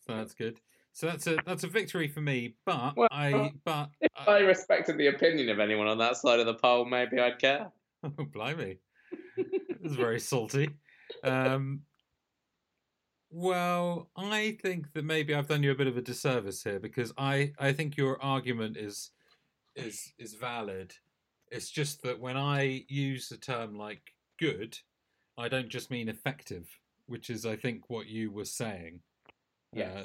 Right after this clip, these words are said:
Speaker 1: through that, through
Speaker 2: You
Speaker 1: that
Speaker 2: meant,
Speaker 1: whole argument.
Speaker 2: "Does the ad have artistic merit?" Which is the
Speaker 1: That's
Speaker 2: wrong
Speaker 1: right,
Speaker 2: way
Speaker 1: yeah.
Speaker 2: to an ad. It's like saying, "Can this fish climb this tree?"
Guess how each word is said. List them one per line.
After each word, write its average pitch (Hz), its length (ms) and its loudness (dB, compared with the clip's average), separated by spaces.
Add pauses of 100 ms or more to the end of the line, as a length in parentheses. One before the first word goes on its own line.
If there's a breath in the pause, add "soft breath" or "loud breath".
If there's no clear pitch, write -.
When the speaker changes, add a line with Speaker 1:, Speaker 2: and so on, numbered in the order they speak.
Speaker 1:
through 104 280 -8
that, 101 280 -10 (260)
through 131 140 2
Speaker 2:
You 202 120 10
Speaker 1:
that 208 100 6
Speaker 2:
meant, 156 180 4
Speaker 1:
whole 101 100 -6
argument. 90 300 -10
Speaker 2:
"Does 151 160 0
the 143 120 2
ad 123 300 4
have 120 140 2
artistic 117 580 2
merit?" 101 440 4
Which 220 180 -10
is - 60 -10
the 135 80 -2
Speaker 1:
That's 135 120 4
Speaker 2:
wrong 131 100 6
Speaker 1:
right, 127 160 6
Speaker 2:
way - 100 -8
Speaker 1:
yeah. 110 200 -4 (140)
Speaker 2:
to 110 60 2
an 101 60 4
ad. 82 220 0 (120)
It's - 200 -10
like 120 160 8
saying, - 300 0
"Can 127 160 2
this 120 180 -2
fish 135 220 2
climb 120 340 6
this 120 140 -2
tree?" 113 480 4